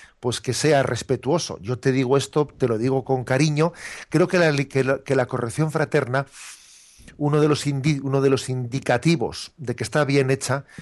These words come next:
es de que sea ejercida con amor, o sea, que la verdad sea expresada con amor, ¿eh? Incluso su-, con cierto sufrimiento hacia la otra persona, ¿eh? Creo que es, es uno de los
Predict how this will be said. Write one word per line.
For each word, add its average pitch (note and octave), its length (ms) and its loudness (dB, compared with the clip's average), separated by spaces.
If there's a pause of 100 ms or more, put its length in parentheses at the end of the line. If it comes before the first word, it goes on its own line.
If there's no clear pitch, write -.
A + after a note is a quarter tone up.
(300)
es C3 160 0
de C#3 340 0 (420)
que A#2 120 -4
sea C#3+ 180 2
ejercida C#3+ 640 0 (920)
con C3+ 200 0
amor, C#3+ 420 0 (300)
o - 40 -20
sea, C3+ 180 -2
que C3 140 0
la B2+ 160 4
verdad B2+ 440 2 (400)
sea D3+ 260 2
expresada C#3+ 540 0
con C3 180 0
amor, B2+ 500 0
¿eh? C3+ 160 -8 (460)
Incluso D#3+ 360 -2
su-, D#3+ 220 -2
con C#3 220 2
cierto F3+ 280 0
sufrimiento D3 840 -2
hacia B2+ 240 0
la A#2+ 100 2
otra A#2+ 240 0
persona, F2+ 560 -6
¿eh? C3+ 160 -10
Creo C3 220 -4
que C3 140 0
es, - 160 -6 (280)
es A#2 140 -6
uno C#3+ 160 2
de B2+ 80 4
los B2 240 -2